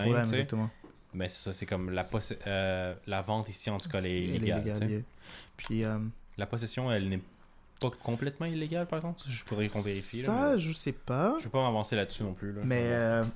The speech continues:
Speaker 1: je sais que j'avais mis, genre, des champignons sur Snap, <laughs> puis on m'envoie
Speaker 2: En photo ?
Speaker 1: puis on, en photo, puis ils ont take down, euh, le post, là.
Speaker 2: Ah, c'est Snapchat,
Speaker 1: Ouais,
Speaker 2: euh,
Speaker 1: Snapchat a dit, genre, on a
Speaker 2: l'application,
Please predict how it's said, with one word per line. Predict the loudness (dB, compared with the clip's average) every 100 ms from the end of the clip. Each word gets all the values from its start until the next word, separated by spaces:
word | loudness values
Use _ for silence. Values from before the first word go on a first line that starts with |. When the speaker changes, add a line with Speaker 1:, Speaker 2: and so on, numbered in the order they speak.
| -6 -8 0
Speaker 1:
je | 2
sais | 2
que | 2
j'avais | 2 2 4
mis, | 2 2
genre, | 2 2 0 -2 -4 0
des | 4
champignons | 4 4 4 2 2
sur | 0 -2 -2
Snap, | -2 0 0 -4 -14 -20 -2 4
<laughs> | 4 2
puis | 2 2 2
on |
m'envoie | 2 0 0
Speaker 2:
En | 0
photo ? | 2 2 2
Speaker 1:
puis | 0 -6 -2
on, |
en | 2
photo, | 2 2
puis | 2 0
ils | 0
ont | 0
take | -2 0
down, | 2 2 2
euh, | 2 2
le | 0
post, | 2 0 0 -2
là. | -6 -8 -18 -20 -4
Speaker 2:
Ah, | 0
c'est | 0 0 -2
Snapchat, | 2 0 2 0 2
Speaker 1:
Ouais, | 2
Speaker 2:
euh, | 4 2 0
Speaker 1:
Snapchat | 0 0
a | -2
dit, | 0
genre, | 2
on | 2
a |
Speaker 2:
l'application, | 2 2 2